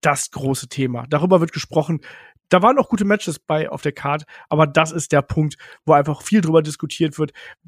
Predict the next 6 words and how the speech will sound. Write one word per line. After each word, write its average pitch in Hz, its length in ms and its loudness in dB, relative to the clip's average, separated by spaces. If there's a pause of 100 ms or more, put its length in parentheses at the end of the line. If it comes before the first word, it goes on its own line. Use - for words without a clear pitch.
da 151 320 0
das - 200 -6
Ding 214 180 0
emotionalisiert 165 840 0 (240)
und 170 260 2 (320)
das, - 360 0